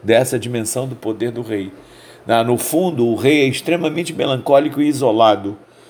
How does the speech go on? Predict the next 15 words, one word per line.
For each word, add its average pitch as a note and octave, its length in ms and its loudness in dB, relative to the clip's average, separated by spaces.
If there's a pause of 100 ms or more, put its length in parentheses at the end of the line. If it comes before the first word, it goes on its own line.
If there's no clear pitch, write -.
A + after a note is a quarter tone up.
(420)
Né? A2 320 2 (200)
Toda B2 420 6
essa A#2+ 300 0
hierarquia A2+ 880 0 (200)
acaba A#2 440 4
fazendo A#2+ 420 0
com C3+ 180 -2
que B2+ 120 -4
o A#2 80 -2
rei C#3 240 0
não D#3+ 160 -2
tenha D#3 260 0
tempo F3+ 460 -2
pra - 240 4
ele, D#3+ 400 4